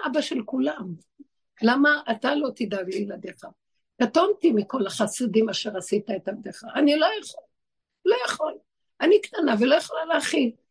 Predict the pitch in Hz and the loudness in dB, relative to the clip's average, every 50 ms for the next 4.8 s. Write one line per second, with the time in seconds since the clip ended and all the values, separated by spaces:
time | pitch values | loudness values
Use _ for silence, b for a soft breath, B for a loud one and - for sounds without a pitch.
0 | b b b b b - 196 220 247 269 262 247 240 233 240 - _ _ _ _ | b b b b b 0 2 4 4 4 4 2 0 0 -4 -8 _ _ _ _
1 | - 214 220 240 240 - - 330 302 269 247 214 202 - 220 190 185 196 202 202 | -2 0 0 0 -2 -2 -2 -2 -2 0 0 -2 0 0 -2 -2 0 0 0 2
2 | 226 240 214 202 202 196 220 247 262 240 208 - - - - 196 180 185 220 226 | 0 0 -2 -4 -4 -2 0 0 0 0 -2 -2 -6 -8 -8 -8 -6 -4 -4 -4
3 | 233 - _ - - 202 175 156 - - 220 196 156 208 208 - 226 233 - _ | -6 -8 _ -8 -8 -8 -8 -8 -6 -4 -4 -2 -2 -2 -2 -2 -4 -8 -10 _
4 | _ _ _ _ _ _ - - - 214 208 214 220 - 381 | _ _ _ _ _ _ -4 0 0 2 2 2 2 2 0